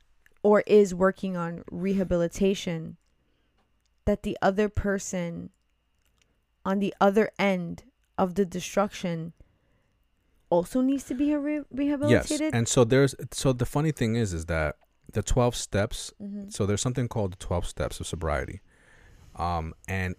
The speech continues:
Speaker 2: in the twelve step, part of this twelve steps is making amends to the people that you hurt.
Speaker 1: Oh, yes. I'm very,
Speaker 2: Right.
Speaker 1: I'm very
Speaker 2: So
Speaker 1: well
Speaker 2: the,
Speaker 1: aware of
Speaker 2: so,
Speaker 1: that,
Speaker 2: so
Speaker 1: but
Speaker 2: right,
Speaker 1: that's
Speaker 2: so
Speaker 1: not what I'm
Speaker 2: what I'm
Speaker 1: getting at.
Speaker 2: Okay, what I'm saying to you is that the program itself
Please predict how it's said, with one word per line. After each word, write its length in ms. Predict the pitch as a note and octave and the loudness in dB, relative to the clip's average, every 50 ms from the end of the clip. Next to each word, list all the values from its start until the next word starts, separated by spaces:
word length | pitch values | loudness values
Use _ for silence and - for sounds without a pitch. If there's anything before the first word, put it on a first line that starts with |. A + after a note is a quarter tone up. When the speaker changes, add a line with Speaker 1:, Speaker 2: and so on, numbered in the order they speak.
| _ _ - | _ _ -6
Speaker 2:
in 180 | C3 C#3 D3+ | -4 -2 0
the 80 | D3+ C#3 | 0 -2
twelve 300 | - - - A2 F#2+ - | -2 -2 -2 -2 -2 -4
step, 280 | - - A#2 F#2 - - | -2 -2 -2 -2 -2 -2
part 280 | - - - C3+ D3 | -4 -2 0 0 0
of 40 | D3 | 0
this 220 | B2 A#2+ - - - | -2 -4 -6 -6 -6
twelve 320 | - - - A2 F#2+ G2+ | -4 -2 -2 -2 -2 -4
steps 480 | - - - - G#2 E2 - - - - _ _ _ _ _ _ _ _ _ | -6 -6 -4 -2 -2 -2 -4 -6 -10 -10 _ _ _ _ _ _ _ _ _
is 460 | - G2 F#2+ F2+ E2 D#2 - - - _ _ _ _ _ _ _ _ _ _ | -4 -2 -2 -2 -2 -4 -6 -10 -12 _ _ _ _ _ _ _ _ _ _
making 420 | - - G#2 F#2+ F#2+ G2 - G#2 F#2+ | -14 -10 -8 -6 -6 -6 -6 -6 -6
amends 600 | F2+ E2+ F2 F2+ F#2 E2+ D2+ - - - - - _ _ _ _ _ _ _ _ _ _ - | -6 -4 -4 -4 -4 -4 -6 -10 -12 -14 -14 -16 _ _ _ _ _ _ _ _ _ _ -20
to 100 | - - | -14 -10
the 100 | F2+ E2+ | -8 -6
people 440 | - - - - - - C2+ C2 - _ | -4 -4 -4 -4 -6 -8 -8 -10 -12 _
that 200 | - D#2+ - - | -12 -12 -10 -8
you 100 | - D#2 | -8 -10
hurt. 260 | D#2 - - D#2+ - _ _ _ - - - | -8 -6 -6 -6 -6 _ _ _ -8 0 4
Speaker 1:
Oh, 100 | B3+ C4 | 6 6
yes. 320 | B3 A#3 A#3 A3+ G#3 - | 6 6 4 2 0 0
I'm 220 | A3 A3 A#3 A3+ F#3+ | -2 -2 0 0 0
very, 200 | G#3 G#3 G#3 G#3 | 2 2 2 4
Speaker 2:
Right. 180 | F#3 F3 F3 - - | 4 2 2 0 2
Speaker 1:
I'm 200 | - G#3 G#3+ A3 | 2 2 2 2
very 220 | G3 G3 G3 G3 G3 | 2 2 4 4 6
Speaker 2:
So 140 | G3+ G3 | 6 8
Speaker 1:
well 180 | F#3+ F#3+ F#3 F#3 | 8 8 6 4
Speaker 2:
the, 60 | F3+ | 4
Speaker 1:
aware 160 | F3+ F3+ F#3 F#3 | 4 4 2 4
of 80 | F#3 | 4
Speaker 2:
so, 60 | F3+ - | 6 6
Speaker 1:
that, 140 | - - | 4 4
Speaker 2:
so 140 | - - F#3+ | 4 4 6
Speaker 1:
but 60 | F#3 A#2 | 6 8
Speaker 2:
right, 60 | B2 A2+ - | 8 6 6
Speaker 1:
that's 140 | G#2 - | 4 2
Speaker 2:
so 120 | - - B2 | 2 6 8
Speaker 1:
not 180 | A#2 A#2 - - | 8 8 6 4
what 140 | F#2+ G2 - | 2 2 4
I'm 40 | |
Speaker 2:
what 80 | - A2 | 4 4
I'm 60 | A2 | 4
Speaker 1:
getting 240 | F#3 F3+ F3+ F3+ F3 | 4 2 0 -2 -2
at. 160 | E3+ E3 - | -4 -4 -4
Speaker 2:
Okay, 160 | - - - - - | -4 -4 -4 -4 -4
what 180 | - G#2 G2+ G2 | -2 0 0 0
I'm 100 | F#2+ F2+ | 0 -2
saying 280 | - - G#2+ G#2+ G#2+ G#2 - | -2 -2 -2 0 -2 -2 -4
to 80 | - F#2 | -6 -6
you 100 | E2+ D#2+ D#2+ | -4 -4 -6
is 100 | E2 D#2+ | -6 -4
that 280 | E2+ D#2 D#2 - - | -4 -6 -6 -6 -8
the 80 | - F2 | -12 -8
program 680 | - - - - G#2+ G#2 A2 G#2 G2 F#2 E2+ E2 E2 D#2 - | -6 -6 -4 -2 0 -2 -2 -2 -2 -2 -2 -2 -4 -6 -6
itself 760 | - D#2+ E2 - - - - - - G2 F#2+ F2 D#2+ - | -8 -10 -10 -8 -10 -8 -6 -4 0 0 2 0 0 -2